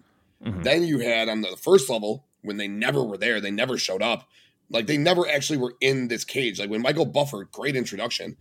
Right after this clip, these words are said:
Speaker 2: you never got, <laughs> he's doing introductions.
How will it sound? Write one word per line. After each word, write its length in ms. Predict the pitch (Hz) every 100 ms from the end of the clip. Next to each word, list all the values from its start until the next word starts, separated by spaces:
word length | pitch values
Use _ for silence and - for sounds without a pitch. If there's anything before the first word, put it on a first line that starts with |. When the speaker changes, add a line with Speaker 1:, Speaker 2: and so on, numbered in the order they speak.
| _ _ _ _ _ -
Speaker 2:
you 140 | 117
never 220 | 123 143
got, 100 | 135 - - - -
<laughs> 300 | - _ _
he's 260 | - 208
doing 200 | 196 214
introductions. 680 | 196 165 160 151 143 180 226